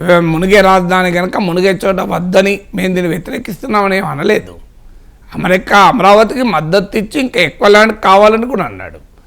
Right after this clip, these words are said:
మీరు టూ థౌజండ్ నైన్టీన్ ఎలక్షన్లో కూడా "మేము అధికారంలోకి వస్తే అమరావతిలో రాజధాని ఉండదు, మూడు రాజధానులు కడతామని" ఎక్కడన్నా అన్నారా? అది ఎన్నికల తర్వాత కదా.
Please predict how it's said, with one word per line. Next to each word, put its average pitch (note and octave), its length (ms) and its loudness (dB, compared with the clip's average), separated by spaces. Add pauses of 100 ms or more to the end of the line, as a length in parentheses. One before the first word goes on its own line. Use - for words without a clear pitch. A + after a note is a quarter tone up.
(360)
మీరు E3+ 240 0
టూ F#3 220 0
థౌజండ్ G3+ 400 2
నైన్టీన్ G3+ 480 -2
ఎలక్షన్లో G3+ 560 2
కూడా G3 380 0
"మేము F3+ 180 0
అధికారంలోకి F#3 720 -2
వస్తే G3 560 -2 (480)
అమరావతిలో G3 760 4
రాజధాని F3+ 580 2
ఉండదు, F3 560 0 (140)
మూడు G3 320 2
రాజధానులు F#3 440 2
కడతామని" F#3+ 540 -6
ఎక్కడన్నా G3 400 -8
అన్నారా? G#3+ 460 -6 (500)
అది F3+ 120 0
ఎన్నికల G3+ 320 0
తర్వాత G3 560 0
కదా. F#2+ 420 -12